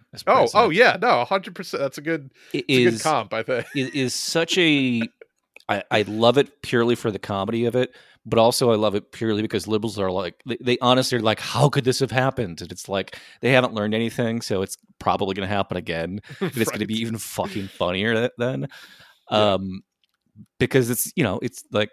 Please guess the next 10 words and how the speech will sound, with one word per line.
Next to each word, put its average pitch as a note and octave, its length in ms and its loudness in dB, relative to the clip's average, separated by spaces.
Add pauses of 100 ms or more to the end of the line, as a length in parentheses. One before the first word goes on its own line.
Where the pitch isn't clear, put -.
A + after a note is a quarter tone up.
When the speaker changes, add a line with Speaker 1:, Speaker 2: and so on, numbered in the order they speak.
Speaker 1:
it, A2 200 -8
it G#2+ 120 -2
is A2+ 220 0
Aaron A2+ 260 0
Sorkin A2+ 420 0
syndrome. E2+ 680 -8
They F2+ 580 -6 (260)
have A2 400 -2
this G#2+ 220 -4
view F2+ 680 -2